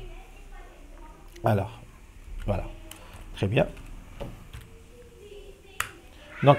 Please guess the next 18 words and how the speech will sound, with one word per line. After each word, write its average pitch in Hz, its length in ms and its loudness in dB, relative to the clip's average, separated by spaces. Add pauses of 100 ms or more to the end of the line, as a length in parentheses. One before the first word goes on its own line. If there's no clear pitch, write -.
ici, 277 320 12
si 208 140 12
je 143 100 10
fais, 156 360 12
euh, 98 640 10
exécution, 120 680 8 (720)
donc 113 120 4
vous 131 120 12
remarquez 156 360 12
ici 139 380 10
le 113 180 8
fichier. 139 540 6 (400)
Le 120 80 8
fichier, 135 480 8
il 117 120 4
contient 123 440 8
zéro 156 500 12
kilooctet. 123 640 12